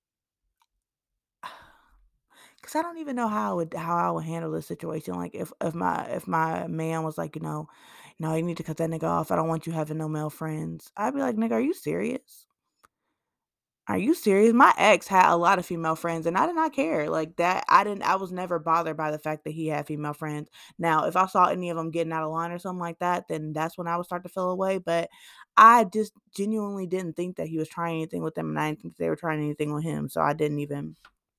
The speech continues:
I would never put that ultimatum on him unless I'm seeing something that maybe he don't see, like, I'm seeing her, clearly she has feelings for him and he don't really see it.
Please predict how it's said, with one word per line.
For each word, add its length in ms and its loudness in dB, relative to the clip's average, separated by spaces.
I 100 10
would 120 6
never 180 4
put 160 -2
that 120 6
ultimatum 680 0
on 260 0
him 200 -4
unless 320 2
I'm 180 -2
seeing 300 -4
something 440 -4
that 180 0
maybe 260 -2
he 140 -10
don't 280 -4
see, 200 -4
like, 220 -2
I'm 120 -6
seeing 300 -8
her, 280 -4
clearly 300 4
she 140 -2
has 180 2
feelings 280 -6
for 120 -8
him 220 -4
and 80 -4
he 120 -4
don't 320 -2
really 280 -2
see 280 -6
it. 180 -6